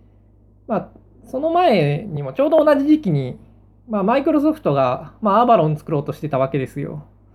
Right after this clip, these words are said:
で、けど、まあ、世の中はウェブに流れてくんですよね。で、それまでっていうのは、マイクロソフトが本気でやるって言ったら、なんかそうなるっていう、なんか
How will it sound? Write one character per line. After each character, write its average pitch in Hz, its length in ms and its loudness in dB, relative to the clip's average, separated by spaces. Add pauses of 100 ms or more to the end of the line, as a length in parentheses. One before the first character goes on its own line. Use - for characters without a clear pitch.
(420)
で、 151 500 0
け 240 140 0
ど、 185 420 2 (720)
ま 208 60 -6
あ、 - 20 -2
世 214 140 2
の 285 100 4
中 240 240 2
は 139 100 4
ウ - 20 -2
ェ 139 60 -2
ブ 160 100 0
に 175 100 -2
流 160 100 0 (100)
れ 160 80 -2
て 135 80 -6
く - 120 -12
ん 127 80 -8
で 120 80 -10
す - 100 -16
よ 131 100 -8
ね。 147 380 -6 (120)
で、 147 160 -6
そ 214 140 -4
れ 285 100 0
ま 427 140 2
で 311 80 2
っ - 40 0
て - 220 -12
い 139 120 -2
う 131 40 -6
の 127 100 -6
は、 131 560 -2 (580)
マ 170 140 0
イ 247 80 -2
ク 320 100 0
ロ 294 100 0
ソ 330 120 0
フ - 100 -6
ト 143 120 -2
が 131 100 0
本 196 220 0
気 220 100 -4
で 220 80 2
や 208 120 6
る 214 80 4
っ - 20 4
て 214 200 -8
言 123 100 -4
っ - 20 -20
た - 180 -8
ら、 127 580 -2 (540)
な 156 100 -10
ん - 20 -8
か - 80 -18
そ 165 180 -2
う - 20 0
な 160 140 2
る 139 160 -2 (320)
っ - 40 -20
て 131 80 -8
い 123 320 -8
う、 - 180 -16 (760)
な 143 120 -8
ん 139 100 -8
か - 400 -8